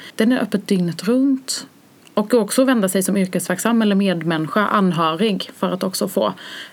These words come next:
liksom prata om, om man sitter med någon som man möter i sitt jobb till exempel, om man är anhörig till någon som är utsatt. Men sen så finns det ju också, eh, såklart stöd och hjälp att få genom liksom socialtjänsten i den kommunen man är bosatt. Eh, det finns också,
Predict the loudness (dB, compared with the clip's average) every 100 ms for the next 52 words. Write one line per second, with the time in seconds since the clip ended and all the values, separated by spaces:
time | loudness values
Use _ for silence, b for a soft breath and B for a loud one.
0 | -6 -4 -2 0 -2 0 -2 0 0 0
1 | -4 B B -4 -4 -4 -4 -2 -2 -2
2 | -4 -2 -4 B B B B -20 -6 -2
3 | -2 -2 -2 -2 -4 -2 0 0 0 -2
4 | 0 0 0 2 2 2 2 0 0 -2
5 | -4 -2 -4 -2 -2 -4 -4 -8 -8 -16
6 | B B B B B 0 2 2 2 4
7 | 2 2 0 0 -2 2 2 2 0 -4
8 | -2 2 2 2 2 2 0 0 0 2
9 | 2 0 -2 -4 0 0 -2 -4 -2 -2
10 | -4 -6 -4 -2 -2 0 2 2 0 0
11 | -2 0 0 0 0 2 2 2 2 2
12 | 2 0 0 -2 -2 -6 B B B B
13 | B 0 2 2 2 0 0 2 2 0
14 | 0 0 0